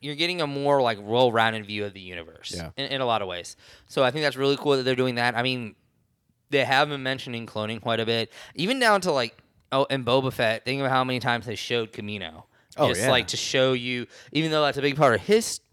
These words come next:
Speaker 1: storyline, but it's also like, hey, cloning, cloning,
Speaker 2: Yeah, to keep that in
Speaker 1: cloning.
Speaker 2: mind, everybody, yeah.
Speaker 1: Yes, like, it, it, it's, it's, you, you didn't necessarily need those random scenes where you see, you know, the ship fly away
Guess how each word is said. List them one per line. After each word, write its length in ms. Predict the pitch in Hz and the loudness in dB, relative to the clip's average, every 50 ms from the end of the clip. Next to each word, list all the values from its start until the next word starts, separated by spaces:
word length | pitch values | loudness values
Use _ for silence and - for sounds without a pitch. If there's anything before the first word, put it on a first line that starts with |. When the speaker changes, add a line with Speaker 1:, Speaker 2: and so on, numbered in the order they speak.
| - _ | -20 _
Speaker 1:
storyline, 540 | - - - - 139 127 127 127 120 113 113 | -16 -16 -6 0 2 2 2 2 2 0 0
but 60 | 117 | -2
it's 120 | 110 - | 0 4
also 340 | 143 151 165 - - 127 123 | 4 4 4 4 2 2 2
like, 280 | 117 113 107 101 95 - _ _ _ _ _ _ _ _ | 2 2 2 0 0 -4 _ _ _ _ _ _ _ _
hey, 440 | - 127 131 120 104 98 92 85 - _ _ _ _ _ _ _ _ - - - _ - _ - | 0 2 2 2 2 0 -4 -8 -12 _ _ _ _ _ _ _ _ -20 -20 -20 _ -20 _ -4
cloning, 600 | - 135 123 117 110 101 95 90 90 87 - - | -2 0 0 0 0 -4 -6 -8 -10 -12 -18 -20
cloning, 600 | - - 120 123 123 120 117 113 107 101 98 95 | -10 -4 0 0 2 0 0 -2 -4 -6 -8 -8
Speaker 2:
Yeah, 40 | 92 | -10
to 80 | 90 - | -14 -10
keep 160 | - 123 123 | -4 0 2
that 220 | 127 123 120 120 | 4 4 4 2
in 60 | 113 | 0
Speaker 1:
cloning. 20 | 104 | 0
Speaker 2:
mind, 260 | 104 107 113 113 107 | -2 -2 -2 -2 -4
everybody, 340 | 104 95 101 95 98 92 127 | -4 -6 -6 -6 -4 -2 0
yeah. 140 | 135 120 110 | 2 2 0
Speaker 1:
Yes, 300 | 98 92 - - - - _ | -2 -4 -8 -12 -16 -16 _
like, 280 | 117 110 107 104 98 - - | -6 -4 -4 -4 -4 -4 -4
it, 160 | 131 135 135 | -4 -2 -2
it, 120 | 151 135 139 | 0 -2 -2
it's, 140 | 135 - 147 - | -4 -4 0 2
it's, 420 | 143 147 120 - - - - - - - - - - - - _ - | 2 2 2 -2 -8 -8 -8 -12 -16 -20 -20 -20 -20 -20 -20 _ -2
you, 120 | 135 147 - | -2 -2 -2
you 180 | 147 147 156 160 | -2 -2 0 2
didn't 160 | 185 196 160 | 2 2 2
necessarily 540 | 165 151 143 131 - 180 170 165 156 147 139 | 0 0 0 -2 -2 0 2 2 2 0 0
need 240 | 143 151 156 147 | 0 -2 0 2
those 300 | 131 127 120 117 110 95 | 2 2 2 2 0 -2
random 420 | 104 120 123 123 127 131 123 117 110 | -2 0 0 2 0 0 -2 -4 -6
scenes 360 | - - 127 120 117 110 101 | -6 -6 -6 -4 -4 -6 -6
where 100 | 120 113 | -6 -6
you 100 | 107 107 | -6 -6
see, 540 | 101 - - - 113 110 107 104 104 98 - _ - - - _ _ | -8 -10 -10 -8 -8 -6 -6 -8 -10 -12 -16 _ -20 -20 -20 _ _
you 140 | - 117 113 | -8 -8 -6
know, 380 | 110 101 92 92 92 90 87 _ _ _ _ _ _ _ _ _ | -6 -6 -6 -6 -8 -10 -12 _ _ _ _ _ _ _ _ _
the 120 | 131 131 | -6 -4
ship 320 | 123 - - 135 123 - - | -4 -2 -2 -2 -4 -4 -4
fly 260 | - 117 110 110 110 | -2 0 2 2 2
away 520 | 107 107 104 107 104 95 90 90 95 - | 0 -2 -4 -4 -4 -4 -6 -6 -10 -12